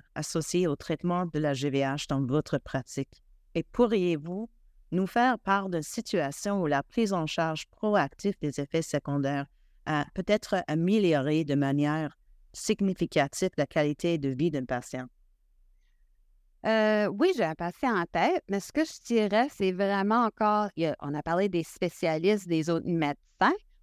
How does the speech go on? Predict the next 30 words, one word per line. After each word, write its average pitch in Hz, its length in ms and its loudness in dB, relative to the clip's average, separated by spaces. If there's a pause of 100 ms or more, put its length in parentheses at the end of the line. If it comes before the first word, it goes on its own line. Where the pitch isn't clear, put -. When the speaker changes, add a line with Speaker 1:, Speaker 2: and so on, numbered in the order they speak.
Speaker 2:
on 156 80 -6
a 151 40 -6
parlé 143 280 -2
des - 100 -6
pneumologues, 214 640 2
on 175 100 0
a 156 80 -2
parlé 156 360 -2
des, 147 420 -4
des, 143 400 -6
euh, 143 140 -8 (380)
des 170 100 0
dermatologues, 160 640 2
mais 185 140 0
il 185 40 2
y 196 40 4
a 202 40 2
aussi, 311 360 -4 (460)
je - 60 -14
pense, 233 380 2
euh, 185 100 2
l'équipe 175 400 0
multidisciplinaire 214 1300 0 (600)
avec 170 440 0
nos 175 120 -2
pharmaciens, 220 840 0
nos 190 240 0
infirmières, 190 840 0
nos 170 160 -2
physiothérapeutes. 180 1700 -2